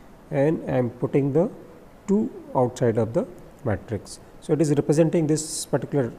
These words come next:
matrix is related to the second shaft. And in more compact form,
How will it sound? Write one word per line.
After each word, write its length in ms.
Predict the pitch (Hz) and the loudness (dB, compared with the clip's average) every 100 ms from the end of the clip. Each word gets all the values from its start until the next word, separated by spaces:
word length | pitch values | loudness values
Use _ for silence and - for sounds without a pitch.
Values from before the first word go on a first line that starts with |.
| - | -2
matrix 640 | 113 113 - 123 - - - - - - | 0 0 0 -2 -2 -16 -20 -20 -20 -8
is 140 | 165 147 | -2 2
related 480 | 123 120 117 135 - - - | 4 2 2 0 -2 -18 -8
to 80 | 131 | -4
the 160 | 120 247 - - - - | 0 -2 -4 -20 -20 -16
second 640 | - 135 - 135 135 160 - - - - - | 0 0 4 2 2 -2 -12 -20 -20 -20 -20
shaft. 500 | - 120 85 - - - - - - - - - - - - - - - - | -2 0 0 -4 -20 -20 -20 -20 -20 -20 -20 -20 -20 -20 -20 -20 -20 -20 -10
And 380 | 160 131 131 143 | 2 4 4 2
in 160 | 156 139 | -2 0
more 220 | 131 170 | 6 6
compact 420 | 170 127 135 135 | 6 4 6 0
form, 380 | - 143 110 117 | 2 4 4 2